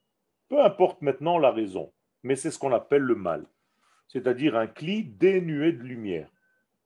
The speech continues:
Omnam, la tov yetoar adon baruch hu beshem siba mamash lichlalo lifratav. Maintenant, il faut bien faire attention.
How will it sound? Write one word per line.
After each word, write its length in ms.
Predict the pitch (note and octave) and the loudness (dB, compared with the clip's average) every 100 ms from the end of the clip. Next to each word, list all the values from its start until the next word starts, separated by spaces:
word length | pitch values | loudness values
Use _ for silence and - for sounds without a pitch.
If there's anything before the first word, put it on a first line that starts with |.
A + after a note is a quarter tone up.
| _ _ _ _ _ _ _ _ _ _ C6+ _ _ _ _ _ _ _ _ _ - | _ _ _ _ _ _ _ _ _ _ _ _ _ _ _ _ _ _ _ _ 4
Omnam, 480 | F3+ D3 G#2 F2+ F2 _ _ _ _ _ _ _ _ | 4 4 0 -2 -6 _ _ _ _ _ _ _ _
la 160 | A#2+ C3 | 2 2
tov 420 | - B3 B3 F3 | 2 2 4 4
yetoar 520 | D#3+ D#3 - E3 G3+ | 2 0 4 4 6
adon 340 | F3+ D3+ C3 F#3+ | 8 8 6 2
baruch 320 | C#3+ C3+ - | 2 0 -2
hu 100 | - | -4
beshem 380 | C3+ B2+ D#3+ D#3 | -4 -2 -4 -6
siba 440 | - B2+ G2+ A2+ | -10 -12 2 2
mamash 600 | B2 G#2 F#2 A#2+ F#3 - | 4 0 -2 -4 -4 -10
lichlalo 480 | C3 B2 B2 A2+ D3 | -12 -6 -2 0 0
lifratav. 520 | F3 - B2+ F2+ E2+ - _ _ _ _ _ _ _ - | -4 -6 -6 -6 -12 -14 _ _ _ _ _ _ _ -10
Maintenant, 300 | A2 - G#3 | -8 -2 -2
il 100 | G3+ | 0
faut 140 | C3+ | 0
bien 340 | G#2+ C3 G3 G3 | 0 0 0 -2
faire 360 | - E3+ D3 | -2 0 2
attention. 640 | C#3 - B2 - A#2+ E2 | 2 0 -8 -8 -10 -12